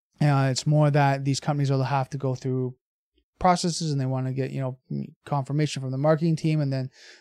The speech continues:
they have the certain criteria that they need to say. And I find that for the Canadian market, for the American market, these guys just wanna go. They just wanna talk, right? And they wanna provide value, information, talk about their products, talk about their service, what are they working on, what's the new technology.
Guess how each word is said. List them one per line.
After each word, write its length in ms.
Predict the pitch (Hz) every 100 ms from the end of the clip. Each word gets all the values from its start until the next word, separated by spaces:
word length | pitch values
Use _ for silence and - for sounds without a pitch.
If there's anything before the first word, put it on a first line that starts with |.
| -
they 80 | 139
have 240 | 131 131
the 100 | 139
certain 480 | - 151 139 135 131 -
criteria 440 | 139 131 180 170
that 140 | 147
they 100 | 131
need 140 | 135 135
to 80 | 131
say. 480 | - 165 165 160 - - _ -
And 100 | 139
I 60 |
find 240 | 135 165 160
that 220 | 143 143
for 100 | 139
the 80 | 131
Canadian 380 | - 156 156
market, 280 | 143 127 131
for 100 | 135
the 60 | 135
American 380 | 147 190 185 156
market, 300 | 135 131 135
these 120 | 147
guys 200 | 156 131
just 160 | 127
wanna 180 | 139 131
go. 300 | 120 135 127
They 100 | 127
just 140 | 127 139
wanna 160 | 127
talk, 440 | - 139 127 131 135
right? 180 | 131 139
And 100 | 135
they 60 |
wanna 160 | 135 131
provide 420 | 131 135 131 131 - - _
value, 440 | 139 156 156 160 156
information, 640 | 147 135 139 139 123 147
talk 240 | - 135 127
about 120 | 131
their 80 | 127
products, 420 | - 156 151 -
talk 200 | 139 131
about 140 | 139
their 80 | 135
service, 400 | - 160 156 147 - - -
what 140 | 151 147
are 40 |
they 100 | 135
working 360 | 135 160 151 165
on, 100 | 147
what's 160 | 127
the 60 | 131
new 100 | 139
technology. 800 | 143 131 151 160 143 160 156